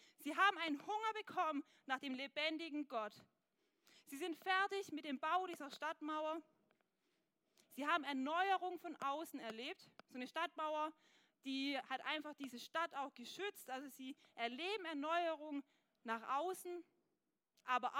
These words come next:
auch eine Erneuerung, und jetzt kommt's, und das feiere ich so sehr. Sie erleben Erneuerung in ihrem Innern. Und sie haben einen Hunger nach Gott.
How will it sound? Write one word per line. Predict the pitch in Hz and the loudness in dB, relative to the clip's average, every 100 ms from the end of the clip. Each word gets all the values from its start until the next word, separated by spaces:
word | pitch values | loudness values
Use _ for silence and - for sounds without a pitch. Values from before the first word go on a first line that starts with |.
| 311 | 4
auch | 302 | 2
eine | - 254 247 | 0 -2 0
Erneuerung, | 240 294 320 294 285 | 2 4 6 4 0
und | 254 | -4
jetzt | 269 277 - | -6 -6 -10
kommt's, | - 269 254 | -4 -2 -2
und | 233 | -6
das | 240 - | -8 -8
feiere | 262 247 240 | -4 -2 -2
ich | 240 | -4
so | 233 | -12
sehr. | - 247 233 240 - - - | -8 -4 -4 -4 -18 -20 -12
Sie | - 311 | -4 0
erleben | 302 302 392 427 | 0 2 4 4
Erneuerung | 359 285 285 349 381 370 339 349 320 | 2 2 2 4 6 4 2 -2 -2
in | 262 | -2
ihrem | 277 254 _ | -2 -2 _
Innern. | 233 262 254 226 254 208 - _ - _ _ _ _ _ _ _ _ - | -4 2 4 4 2 -6 -14 _ -20 _ _ _ _ _ _ _ _ -14
Und | 254 269 | -8 -4
sie | 311 | 2
haben | 320 302 | 2 2
einen | 262 226 | -2 -2
Hunger | 349 349 320 311 - _ | -2 0 0 0 -6 _
nach | 233 254 - - | -10 -8 -10 -4
Gott. | 233 | -4